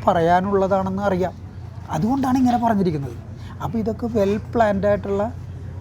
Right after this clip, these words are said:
ഒരു ക്രൈമാണ് നമ്മൾ കാണുന്നത്. മനുഷ്യന്മാരെ പലതരം വിശ്വാസങ്ങൾ,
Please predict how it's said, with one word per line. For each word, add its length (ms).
ഒരു 120
ക്രൈമാണ് 720
നമ്മൾ 180
കാണുന്നത്. 400
മനുഷ്യന്മാരെ 600
പലതരം 440
വിശ്വാസങ്ങൾ, 480